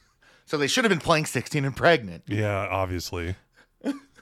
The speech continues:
Speaker 2: You think that would have been, uh, received well? I think it would have been fine. They're mo-, young mothers are mothers too.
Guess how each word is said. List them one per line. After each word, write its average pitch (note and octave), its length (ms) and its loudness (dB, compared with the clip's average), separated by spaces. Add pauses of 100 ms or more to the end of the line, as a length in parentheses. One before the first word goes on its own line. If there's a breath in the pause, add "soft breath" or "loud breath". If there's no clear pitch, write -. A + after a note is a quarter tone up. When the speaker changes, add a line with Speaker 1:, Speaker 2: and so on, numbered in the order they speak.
(640 soft breath)
Speaker 2:
You C3 120 0
think D3+ 180 4
that D3+ 120 4
would D3+ 160 4
have C#3+ 80 0
been, D3 280 4
uh, C#3 380 6
received C#3 440 2
well? D3 460 4
I B2 80 2
think G#2+ 200 2
it F2+ 40 0
would F2 80 -4
have F2 100 -4
been F2 80 -6
fine. G2 420 0 (280)
They're A#2 140 0
mo-, G#2+ 140 -2 (960)
young A2+ 200 0
mothers G#2 320 2
are F#2+ 60 -2
mothers F#2 380 0
too. E2+ 320 -4